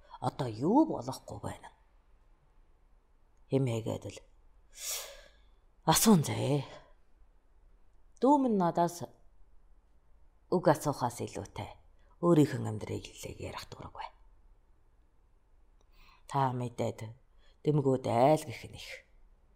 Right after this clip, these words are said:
Харин та минь яаж амьдрав гэхээр чигтэлдийн сонсон. Чингэж байгаад бидэн яриа хөглөрсөөр байгаад нэг л мэгдэхэд жанжтын суу залмагтаад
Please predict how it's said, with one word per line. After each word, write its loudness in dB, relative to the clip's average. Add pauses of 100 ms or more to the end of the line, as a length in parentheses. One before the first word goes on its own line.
(400)
Харин 6
та 10
минь 6
яаж 6
амьдрав 2
гэхээр 0 (240)
чигтэлдийн -2
сонсон. -10 (2750)
Чингэж 4
байгаад 4
бидэн 2
яриа 4
хөглөрсөөр 4
байгаад 0 (560)
нэг 6
л 6
мэгдэхэд -2 (400)
жанжтын 2
суу 2
залмагтаад -2